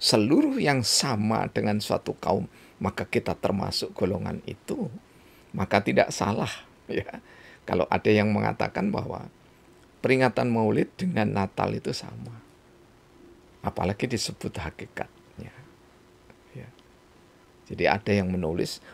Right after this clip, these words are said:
hakikatnya sama. Hakikat itu apa sih, gitu ya? Esensi. Jika esensi ditarik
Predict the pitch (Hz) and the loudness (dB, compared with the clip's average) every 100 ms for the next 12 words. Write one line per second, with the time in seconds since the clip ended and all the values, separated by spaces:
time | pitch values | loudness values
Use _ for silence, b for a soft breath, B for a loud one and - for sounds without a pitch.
0 | - 110 - 127 - 135 143 139 - 135 | -8 -8 -4 -4 -2 -4 -4 -6 -6 -10
1 | 127 123 107 - - - - - - - | -10 -16 -20 -20 -20 -20 -20 -20 -20 -20
2 | - - - _ - - - - - - | -20 -20 -20 _ -20 -20 -20 -20 -20 -20
3 | - - - - - - 123 139 135 170 | -20 -20 -20 -20 -10 -6 -2 -4 -2 -6
4 | - - - - 185 202 - 113 80 - | -6 -6 -8 -6 -8 -8 -14 -12 -12 -10
5 | - - - - - - - - 123 - | -12 -12 -20 -18 -14 -12 -12 -14 -20 -20
6 | - - - - - - 190 - 208 202 | -20 -20 -20 -20 -20 6 6 6 4 4
7 | 214 - - - - - - - - - | 2 -2 -8 -8 -8 -8 -14 -20 -20 -20
8 | _ - - - - 147 - - 190 - | _ -20 -20 -18 -2 2 2 6 6 8
9 | 247 339 - 247 - - - - - 165 | 6 4 -2 -2 -2 -2 -2 0 0 2
10 | - | 0